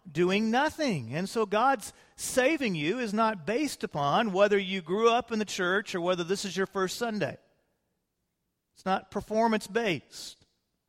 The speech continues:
It's grace-based. Thirdly, grace is not driven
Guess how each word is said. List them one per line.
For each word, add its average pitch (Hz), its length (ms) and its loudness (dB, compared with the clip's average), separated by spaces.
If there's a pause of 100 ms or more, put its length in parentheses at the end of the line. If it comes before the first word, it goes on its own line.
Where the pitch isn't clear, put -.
(140)
It's - 160 -14
grace-based. - 1040 -4 (1000)
Thirdly, 202 580 -2 (1200)
grace 226 420 0
is 190 140 -2
not 175 260 2
driven 151 680 -2